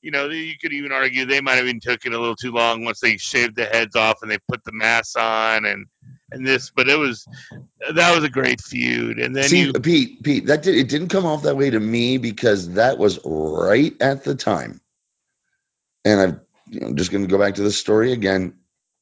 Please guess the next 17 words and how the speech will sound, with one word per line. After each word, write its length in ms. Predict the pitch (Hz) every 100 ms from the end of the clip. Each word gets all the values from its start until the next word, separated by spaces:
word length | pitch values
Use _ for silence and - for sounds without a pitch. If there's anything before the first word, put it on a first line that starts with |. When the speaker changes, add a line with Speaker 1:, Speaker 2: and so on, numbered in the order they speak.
| - - _ _ _ -
Speaker 2:
My 260 | 95 110
first 500 | 127 143 123 - _ -
exposure 460 | - - 123 107
to 60 | 104
world 240 | 101 92
class 380 | 143 151 113 113
was 280 | - 104 90
the 60 | 92
magazines 540 | 107 139 143 151 139
and 380 | - 113 104 104
P 140 | - 123
W 240 | 120 110
I 220 | 98 95
Lords 360 | 95 87 90 90
of 100 | 85
the 100 | 85
Ring. 180 | 78